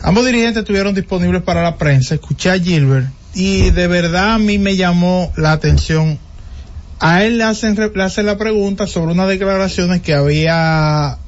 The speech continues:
eh, hecho el presidente del Licey sobre los árbitros.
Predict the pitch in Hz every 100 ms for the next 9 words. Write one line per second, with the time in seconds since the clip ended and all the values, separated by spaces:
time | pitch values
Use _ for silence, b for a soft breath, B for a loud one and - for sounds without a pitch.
0 | - 151 147 143 131 165 175 165 - 156
1 | 151 B B B B - 151 165 156 165
2 | 160 175 170 175 185 175 165 196 185 180
3 | 180 175 - 151 127 175 175 147 107 98
4 | -